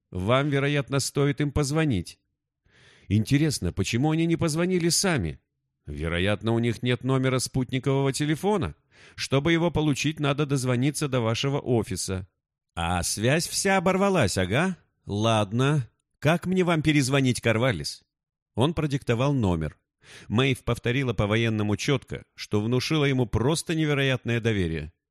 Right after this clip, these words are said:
Затем без дальнейших формальностей отключилась. Тем временем Джейсон Крэпп написал ему по внутренней электронной почте то, что он уже и так знал.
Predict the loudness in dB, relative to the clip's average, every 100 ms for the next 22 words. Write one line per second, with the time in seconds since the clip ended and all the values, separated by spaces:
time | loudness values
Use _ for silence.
0 | _ -8 0 0 0 -2 0 -2 0 0
1 | 2 0 -2 -4 -2 0 0 0 -2 -2
2 | -2 -2 -2 -4 -4 -6 -6 -8 -10 -16
3 | _ _ _ _ _ _ _ -20 -20 -20
4 | _ 0 2 4 2 4 2 2 0 -2
5 | -2 -2 -2 -2 -2 -4 -6 -12 _ -2
6 | -2 0 -2 0 0 2 0 2 0 2
7 | 0 0 0 0 0 0 0 0 0 0
8 | 2 0 0 -6 -6 0 0 2 2 2
9 | 0 0 2 2 0 0 -2 -2 -4 -4
10 | -4 -8